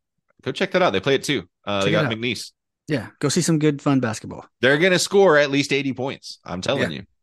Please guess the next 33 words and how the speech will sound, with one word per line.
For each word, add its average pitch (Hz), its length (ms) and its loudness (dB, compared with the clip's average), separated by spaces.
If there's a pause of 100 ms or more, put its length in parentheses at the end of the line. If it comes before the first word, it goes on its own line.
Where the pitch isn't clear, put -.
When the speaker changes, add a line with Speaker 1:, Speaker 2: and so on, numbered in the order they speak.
(200)
Speaker 1:
it's 87 180 -6
gonna 113 200 -2
be 123 140 0
fun. 110 260 -2 (1400)
Speaker 2:
Absolutely. 110 640 0 (800)
Speaker 1:
All 147 140 6
right, 139 180 4
Matt, 120 160 0
let's 127 160 0
get 170 240 -2
the, 131 300 4 (220)
let's 120 120 -16
get - 140 -10
the 120 80 -4
garbage 92 520 0
out 92 140 2
of 92 60 0
the 92 60 2
way. 92 160 4
Let's 101 180 0
talk 107 180 2
about 104 240 0
football 95 360 -2
from 95 160 -12
last 92 280 -6
week. 90 240 -6 (400)
Speaker 2:
Okay. 104 320 2 (400)
Just 127 160 2
run 127 200 6
Speaker 1:
Um, 92 80 0
Speaker 2:
through 104 120 2
it. 113 60 4
Speaker 1:
overall, 104 720 6